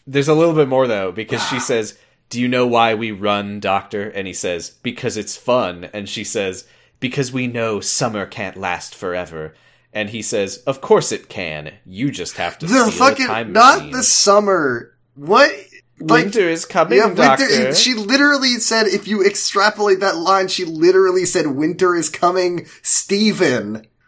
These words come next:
Speaker 1: She
Speaker 2: You
Speaker 1: literally said, "Khaleesi."
Speaker 2: You can't, you can't, Stephen, you can't have your own goddamn ideas, dude.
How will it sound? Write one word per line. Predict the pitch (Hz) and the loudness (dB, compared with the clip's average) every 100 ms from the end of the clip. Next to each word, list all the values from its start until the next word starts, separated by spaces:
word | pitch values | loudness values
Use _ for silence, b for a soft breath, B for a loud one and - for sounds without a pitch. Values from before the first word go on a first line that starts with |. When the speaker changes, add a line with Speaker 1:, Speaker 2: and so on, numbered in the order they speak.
| _ | _
Speaker 1:
She | 131 139 | -4 0
Speaker 2:
You | 110 | 2
Speaker 1:
literally | 139 151 165 156 | 4 2 2 0
said, | 151 131 123 | 0 -2 -2
"Khaleesi." | 127 107 101 - 78 82 | -6 -4 -6 -10 -10 -6
Speaker 2:
You | 165 220 | -2 0
can't, | - - - 254 262 - - - | 0 0 4 6 6 2 -2 -2
you | 247 - | 0 0
can't, | - - 220 247 - - B B _ | 0 4 6 4 -2 -16 B B _
Stephen, | - - 254 294 269 208 147 | -4 -2 2 2 4 2 2
you | 156 | -4
can't | 196 220 247 - - | -4 -4 -4 -4 -2
have | 208 254 | 2 4
your | 262 254 | 4 2
own | 254 254 220 | 0 -2 0
goddamn | 220 214 208 208 208 | 4 4 4 0 2
ideas, | 196 185 202 214 160 139 | 2 0 -2 0 0 -2
dude. | 131 151 196 226 | 0 2 0 -2